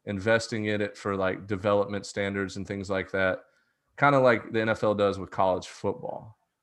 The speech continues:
But as far as, like, the presidents of the university and athletic directors providing stuff for pro players, I don't see that ever happening. Like, I don't ever see them investing in that before they're investing in other things around campus.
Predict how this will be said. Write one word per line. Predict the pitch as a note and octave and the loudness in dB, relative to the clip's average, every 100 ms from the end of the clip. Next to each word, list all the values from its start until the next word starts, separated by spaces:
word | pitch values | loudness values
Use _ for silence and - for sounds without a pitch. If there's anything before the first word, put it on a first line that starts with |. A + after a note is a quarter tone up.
| - | -12
But | G#2 A#2+ A2+ | 2 4 4
as | A#2+ | 0
far | - G#3 | 0 0
as, | E3 C#3+ | 2 2
like, | A#2+ | 0
the | G#2+ - _ _ - | -2 -6 _ _ 0
presidents | B2 B2 A#2 A#2 A2 G#2+ | 4 4 4 -2 -2 -4
of | G2+ F#2 | -6 -4
the | F#2 | -4
university | G2 A#2+ F2 G2 A2 - A2 | -4 -4 -2 2 2 2 0
and | G2+ | 4
athletic | G2 G2 G#2+ G2+ | 4 4 2 4
directors | G2+ G2+ G#2+ G2 - - _ _ _ | 2 2 0 -2 -4 -16 _ _ _
providing | A#2+ F#2+ F#2+ G2 A2 G#2 | -2 2 6 6 4 2
stuff | - A2 | 2 2
for | - G2 F2 - | 2 -4 -4 -2
pro | A2+ G#2+ | 2 2
players, | - G2 A2 A#2+ A#2 - _ _ _ _ _ | 2 4 4 4 -2 -12 _ _ _ _ _
I | - D3 | 6 8
don't | D#3 A#2+ | 8 6
see | B2+ | 6
that | G#2+ G2 | 8 8
ever | F#2 F2 | 6 4
happening. | F2+ F2 - - G2 - _ | 2 0 -2 -10 -12 -18 _
Like, | A2+ | 4
I | G#2+ | 6
don't | C#3+ C3+ - | 8 4 4
ever | A#2+ B2 A#2+ | 4 4 2
see | - - A#2 A2 G#2 G2+ - _ _ _ | 0 -2 2 4 2 0 -10 _ _ _
them | G#2 A2+ G#2+ | 0 0 0
investing | F#2+ G2 G2+ G#2 - G2 | -2 4 4 4 -2 -4
in | F#2+ F#2 | -4 0
that | G2 G2 F#2 | 4 6 4
before | G2+ - G#2 F#2+ | -2 -4 -2 0
they're | F#2+ | -2
investing | F#2 F#2+ F#2+ F#2+ | 0 0 0 -4
in | F#2 | -2
other | F2+ F2+ | -2 -2
things | F#2+ F#2 F2+ | -4 -8 -6
around | F2+ F2 E2 | -4 -4 -4
campus. | F2 E2 F#2 - - | -6 -6 -12 -14 -20